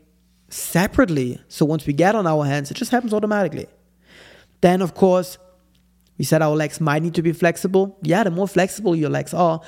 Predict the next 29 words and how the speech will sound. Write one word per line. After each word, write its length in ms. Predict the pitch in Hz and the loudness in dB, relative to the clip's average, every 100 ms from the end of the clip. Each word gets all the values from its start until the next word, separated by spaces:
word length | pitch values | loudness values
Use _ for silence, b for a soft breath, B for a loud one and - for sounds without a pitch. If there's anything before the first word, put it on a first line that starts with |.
| B B | B B
the 100 | 170 | -4
easier 360 | 185 180 160 147 | 0 0 2 0
handstands 500 | 143 135 - 139 - | 0 -4 -6 -10 -2
get. 300 | - - - | -2 -2 -6
So 140 | - | -6
that's 280 | - 160 - | -4 -4 -2
also 300 | 147 190 208 | 0 2 0
something 280 | 151 135 127 | -2 -2 -4
we 60 | |
need 140 | 127 131 | -4 -6
to 80 | - | -6
train. 380 | - 143 156 - B B - | -2 0 -2 -6 B B 0
And 220 | 180 214 | 0 2
then, 120 | 233 | 0
of 140 | 180 - | 0 -2
course, 240 | 185 175 | -2 0
there's 280 | 160 151 139 | -2 -4 -4
the 120 | 170 | -4
actual 280 | 160 - 156 | -4 -4 -6
skill 380 | - - 170 151 | -6 0 2 2
of 120 | 139 | -2
hand 200 | 175 196 | -2 0
balancing. 380 | 151 135 139 139 _ | 0 -2 -6 -6 _
The 80 | 170 | -2
skill 360 | - - 254 | 2 4 4
of 140 | 277 151 | 4 4
doing 240 | 180 170 | 4 4
handstands. 640 | 156 208 240 156 135 - - _ _ _ _ _ - | 0 -2 -2 -4 -4 -10 -20 _ _ _ _ _ -2
Again, 320 | 180 220 170 | 2 2 0